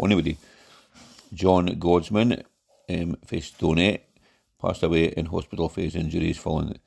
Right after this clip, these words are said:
the tragedy just days before Christmas. A week on for his death, his grieving wife Sheila and daughter Hilary have described him as a larger-than-life character, uh, for was always on the go.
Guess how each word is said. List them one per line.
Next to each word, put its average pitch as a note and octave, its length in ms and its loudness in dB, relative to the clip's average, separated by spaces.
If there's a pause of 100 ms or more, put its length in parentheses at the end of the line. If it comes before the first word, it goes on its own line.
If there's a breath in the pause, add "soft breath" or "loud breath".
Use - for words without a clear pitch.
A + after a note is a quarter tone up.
(280)
the - 100 -4
tragedy D#2+ 600 0
just D#2+ 260 -8
days E2 200 -4
before E2 260 -4
Christmas. F#2 420 0 (1120)
A F2+ 60 0
week F#2+ 200 2
on F2+ 180 4
for F#2 120 0
his E2+ 160 4
death, F2+ 320 6
his E2+ 200 -4
grieving F2+ 440 -2
wife E2 240 -2
Sheila E2 480 2
and E2 180 -6
daughter E2+ 320 2
Hilary D#2 380 -2 (380 soft breath)
have D#2+ 140 -8
described D#2+ 460 -2
him E2 140 -4
as E2 100 -6
a E2+ 60 0
larger-than-life E2 680 2
character, D#2+ 460 -4 (540 soft breath)
uh, E2 340 -2
for E2+ 160 -2
was D#2 160 -2
always E2 300 0
on D#2+ 80 -2
the D#2+ 80 -2
go. E2+ 300 4